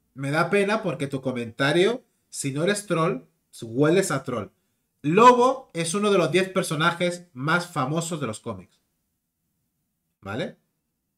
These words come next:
Lobo durante años ha vendido incluso novelas gráficas, cosa que pocos personajes en D C lo han, lo hacen.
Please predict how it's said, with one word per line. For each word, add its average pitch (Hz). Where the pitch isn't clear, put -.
Lobo 214
durante 151
años 208
ha 151
vendido 175
incluso 151
novelas 151
gráficas, 135
cosa 131
que 135
pocos 143
personajes 147
en 139
D 135
C 185
lo 110
han, 110
lo 110
hacen. 90